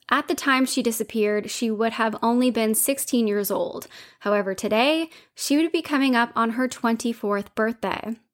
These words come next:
She lived in Yorkton, Saskatchewan, Canada, with her mother, her aunt,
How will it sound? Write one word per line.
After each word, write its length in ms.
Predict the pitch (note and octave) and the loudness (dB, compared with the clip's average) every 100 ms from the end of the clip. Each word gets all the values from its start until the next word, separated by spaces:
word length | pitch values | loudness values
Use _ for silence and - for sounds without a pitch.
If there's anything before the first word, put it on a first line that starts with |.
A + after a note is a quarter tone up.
| _ _ _ - | _ _ _ -14
She 260 | - D4 | -2 2
lived 380 | C#4 C4+ C#4+ C#4+ | 4 4 4 2
in 200 | - B3+ | 2 4
Yorkton, 640 | A#3+ A3 A3 A3 A3+ A3+ | 4 2 0 0 0 0
Saskatchewan, 720 | A3 A#3+ A3 G#3 A#3 A3 A3+ | 0 -2 0 -2 -2 0 0
Canada, 580 | A#3+ A3+ G3+ F#3+ F#3+ G3+ - - - | 0 -4 -4 -2 -2 -4 -6 -20 -8
with 120 | G#3 | -8
her 120 | - G#3 | -4 0
mother, 560 | A3+ C4 C#4+ C#4 C#4+ - | 2 4 2 2 0 -4
her 200 | - - | -8 -4
aunt, 480 | B3 B3+ C4 C4+ - | 0 2 2 -2 -10